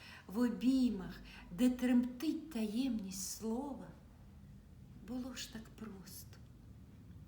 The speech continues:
без зусиль і втоми, і ні від кого не були залежні.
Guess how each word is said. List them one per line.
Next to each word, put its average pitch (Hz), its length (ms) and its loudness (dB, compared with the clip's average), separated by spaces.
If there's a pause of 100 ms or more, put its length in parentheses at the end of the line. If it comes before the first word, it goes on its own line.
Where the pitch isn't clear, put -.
(160)
без 240 240 -2
зусиль 233 500 -6 (120)
і 214 60 -12
втоми, 190 680 -10 (920)
і 254 120 2
ні 247 140 4
від 226 200 -6
кого 262 380 -10
не 226 180 -6
були 180 360 -10
залежні. 175 680 -10